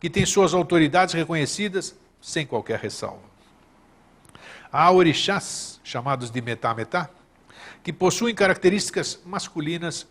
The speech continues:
e femininas. Logum Edé é metade Oxum, metade Oxóssi. Tem dois sexos, é da mata e do rio. Durante seis meses é homem e seis meses é mulher.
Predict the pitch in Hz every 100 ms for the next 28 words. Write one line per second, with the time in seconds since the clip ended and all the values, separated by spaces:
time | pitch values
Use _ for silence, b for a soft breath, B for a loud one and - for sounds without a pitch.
0 | - 143 - 131 120 113 104 - - -
1 | - _ _ b b b b 143 147 196
2 | 214 151 151 196 160 - b b b 156
3 | 147 143 143 127 160 185 - 233 269 -
4 | _ b b 160 165 202 180 160 139 147
5 | 104 - - - _ _ _ b b -
6 | 185 202 214 - 226 214 - 120 101 -
7 | _ 139 135 139 185 220 214 - - -
8 | _ _ - 135 135 131 175 113 - _
9 | b b b 165 202 - 208 160 214 196
10 | 170 156 185 208 214 220 214 - _ _
11 | _ - 131 160 127 135 139 110 110 117
12 | 127 156 131 -